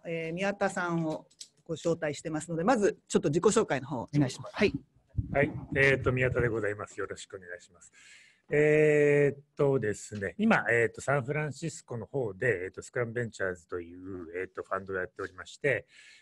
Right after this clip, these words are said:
Speaker 2: えー、二千十三年から今七年目になるんですけど、えー、アーリーステージ、えー、を中心に今七十社ぐらいですかね。えー、まあ、さっき話があっ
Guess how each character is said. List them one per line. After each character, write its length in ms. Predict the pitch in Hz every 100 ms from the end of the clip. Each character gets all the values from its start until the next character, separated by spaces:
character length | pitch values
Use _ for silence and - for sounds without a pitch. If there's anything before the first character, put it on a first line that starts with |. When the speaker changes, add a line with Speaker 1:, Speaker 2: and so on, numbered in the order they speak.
| _
Speaker 2:
え 260 | 123 117 110
ー、 40 |
二 80 | 120
千 180 | 165 156
十 140 | 127
三 180 | 175 180
年 120 | 143
か 100 | -
ら 100 | 92
今 180 | 92 90
七 260 | 87 101 113
年 240 | 117 117
目 100 | 123
に 60 | 120
な 100 | 95
る 120 | 87
ん 40 | 82
で 80 | -
す 120 | -
け 100 | 123
ど、 280 | 165 147 - - _ _ -
え 400 | 117 120 113 113
ー、 40 | 139
ア 60 |
ー 40 | 143
リ 80 |
ー 20 | 131
ス 120 | -
テ 160 | 147
ー 20 | 120
ジ、 540 | 98 95 90 87 104 107
え 840 | 92 92 90 90 90 90 90 104
ー、 40 |
を 100 | 143
中 180 | 131 120
心 340 | 104 - 101 98
に 180 | 98
今 140 | 107 107
七 300 | 98 110 127
十 120 | 135
社 180 | - 156
ぐ 80 | 160
ら 80 |
い 40 | 123
で 60 |
す 100 | -
か 120 | - 151
ね。 160 | 143 _ _ _ _
え 760 | 113 104 101 98 95 95 95 87
ー、 20 | -
ま 120 | 147
あ、 140 | 90 _
さ 120 | -
っ 60 | 143
き 80 | 107
話 300 | 107 113 110
が 80 |
あ 20 |
っ 80 | 98